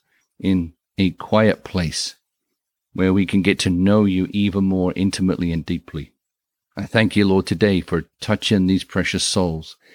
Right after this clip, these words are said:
with your power, with your healing, resurrection power, delivering them of all sickness and disease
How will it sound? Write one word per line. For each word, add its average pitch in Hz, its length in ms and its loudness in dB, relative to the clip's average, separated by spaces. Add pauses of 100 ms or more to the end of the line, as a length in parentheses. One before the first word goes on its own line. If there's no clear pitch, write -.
(240)
with 87 240 0
your 90 200 2
power, 87 600 0
with 87 180 0
your 87 200 -2
healing, 107 720 2
resurrection 95 920 0
power, 87 500 -4 (440)
delivering 98 480 2
them 95 160 2
of 85 120 0
all 92 180 2
sickness - 520 -2
and 87 120 0
disease 82 800 -2